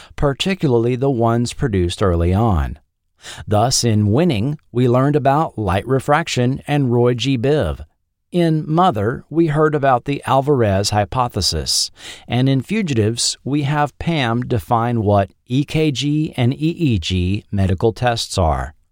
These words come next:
This fizzled out after it was clear the show would not make the nineteen eighty-one to eighty-two schedule and would thus likely not be scheduled in this time slot. Although the opening segment declares that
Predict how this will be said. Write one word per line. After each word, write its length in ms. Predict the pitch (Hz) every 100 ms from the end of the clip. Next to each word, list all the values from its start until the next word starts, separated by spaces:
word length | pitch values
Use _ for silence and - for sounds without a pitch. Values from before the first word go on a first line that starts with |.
| _ _ _ _ - - -
This 260 | 143 165 -
fizzled 400 | - 147 117 101
out 320 | 113 98 92 -
after 440 | 101 - 113 104
it 120 | 110
was 140 | 104 -
clear 380 | - 143 147
the 140 | 139 147
show 300 | - 131 123
would 200 | 123 110
not 240 | 135 139
make 300 | 123 117 113
the 140 | - 101
nineteen 520 | 92 110 135 156 139
eighty-one 520 | 131 135 107 104 104
to 180 | 120 110
eighty-two 440 | 95 92 - 95
schedule 680 | 92 - 151 143 98 85 80 - _ -
and 200 | - 107
would 160 | 104 110
thus 280 | 131 127 -
likely 440 | 113 123 - 120
not 340 | 104 123 120 -
be 100 | 101
scheduled 600 | - 104 80 78 76 - _
in 120 | -
this 200 | 95 90
time 260 | - 90 87
slot. 380 | 80 78 69 - _ _ _ _ _ _ _ _ _
Although 360 | 113 117 151
the 160 | 180 160
opening 400 | 135 127 123 120
segment 520 | - 135 117 78 62
declares 600 | 82 - 123 127 127 123
that 200 | 113 104